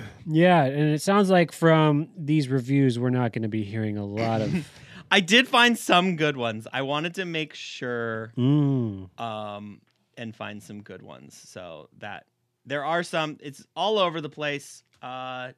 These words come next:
Speaker 2: do you wanna take this first, first one from, uh,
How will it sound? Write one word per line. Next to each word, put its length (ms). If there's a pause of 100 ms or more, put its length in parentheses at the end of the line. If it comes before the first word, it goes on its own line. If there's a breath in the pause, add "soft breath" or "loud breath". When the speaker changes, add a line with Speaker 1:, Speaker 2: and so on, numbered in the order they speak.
Speaker 2:
do 100
you 140
wanna 180
take 420 (340)
this 300 (340)
first, 380 (1120)
first 300
one 300
from, 320
uh, 280